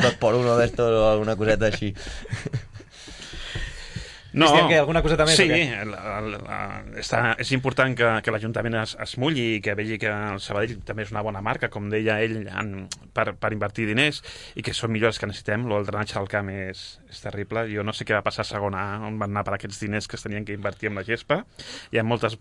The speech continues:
Speaker 2: coses que diuen por ahí. No sé si és que al final lo que anava per la gespa no es va invertir i es va quedar en un altre lloc, però lo important és que necessitem aquest, a, a, aquesta inversió de l'Ajuntament i, i que es mulli. Lo del marcador, ell ho estava explicant com una idea molt bona i em sembla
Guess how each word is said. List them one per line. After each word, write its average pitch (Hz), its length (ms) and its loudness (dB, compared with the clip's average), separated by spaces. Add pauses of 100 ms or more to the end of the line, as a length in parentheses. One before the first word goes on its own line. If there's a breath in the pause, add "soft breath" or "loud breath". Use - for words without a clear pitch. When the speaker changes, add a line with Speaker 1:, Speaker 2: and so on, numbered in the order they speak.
(100)
Speaker 2:
coses 113 260 -2
que 107 140 -2
diuen 107 180 -2
por 107 160 0
ahí. 135 200 2 (1080 loud breath)
No 127 100 0
sé 117 140 0
si - 100 -2
és - 80 -4
que - 80 -4
al 107 80 -6
final 110 160 -2
lo 110 80 0
que 110 80 -6
anava 107 160 2
per 110 140 -2
la - 60 0
gespa 104 260 -4
no 104 80 -2
es - 80 -8
va - 60 -2
invertir 98 420 0 (160)
i 117 80 0
es - 100 -6
va 107 80 0
quedar 104 200 0
en 104 80 -2
un 101 40 -2
altre 101 220 -4
lloc, 165 320 4 (400 loud breath)
però 110 160 2
lo - 80 0
important 107 320 0
és 107 100 -4
que 127 140 2
necessitem 101 320 -4
aquest, 110 320 -10
a, 87 60 -14 (420)
a, - 60 -20 (680)
aquesta - 320 -6
inversió 104 320 0
de 107 80 0
l'Ajuntament 104 560 -2
i, 113 60 2 (180)
i 113 160 -10
que - 80 -4
es - 160 -6
mulli. 113 220 0 (420 loud breath)
Lo 123 80 6
del 117 80 6
marcador, 117 480 2
ell 123 160 2
ho 117 80 4
estava 110 160 0
explicant 117 480 0
com 107 140 -6
una 107 100 0
idea 104 160 2
molt 104 140 0
bona 110 100 -2
i 95 40 -8
em - 40 -12
sembla 98 160 -10